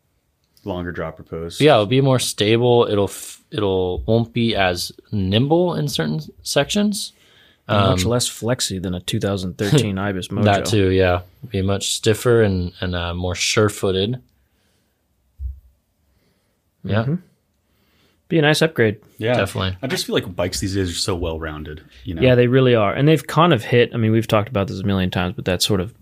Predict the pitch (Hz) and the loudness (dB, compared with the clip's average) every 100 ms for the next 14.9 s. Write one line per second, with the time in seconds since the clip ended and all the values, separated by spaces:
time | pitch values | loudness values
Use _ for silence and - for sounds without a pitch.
0 | 110 113 - 104 95 92 - 92 90 - | -8 -2 0 2 0 -2 -4 -4 -4 -4
1 | 87 - 110 98 87 95 95 92 95 90 | -6 -4 0 2 2 0 -2 -4 -6 -4
2 | 95 87 - 85 98 107 - 131 175 190 | -4 -4 -4 -4 -4 -2 0 2 0 0
3 | - 135 127 - - 104 110 113 107 95 | 0 2 0 -4 -8 -2 0 2 0 -2
4 | - - - - _ _ _ _ - - | -4 -8 -18 -20 _ _ _ _ -20 -6
5 | 110 117 - - 113 123 185 220 254 _ | -2 -2 -4 -6 -8 -4 -4 -4 -6 _
6 | _ _ _ _ - 180 180 196 190 175 | _ _ _ _ -2 0 0 0 -2 0
7 | 185 131 107 101 104 110 98 87 - 95 | 2 4 4 2 0 -2 -2 -2 -6 -6
8 | 92 87 98 _ - 160 107 104 104 - | -6 -8 -12 _ -14 -6 -4 -4 -6 -10
9 | _ _ - - 110 - - - 110 117 | _ _ -16 -10 -10 -10 -18 0 4 6
10 | 120 117 151 170 156 151 143 135 131 - | 6 4 4 4 4 4 4 6 4 4
11 | 101 123 120 101 117 110 - 85 92 101 | 0 2 2 2 2 2 -2 -4 0 2
12 | 101 104 101 95 98 92 - 85 92 82 | 4 2 0 -2 -2 -2 -2 -2 -4 -4
13 | 92 87 - 87 - 98 92 85 80 87 | -2 -2 -2 -6 -2 0 0 -2 -4 -4
14 | - 87 - 60 - 85 85 60 113 | -2 -2 -2 -6 -4 -4 -4 -4 -6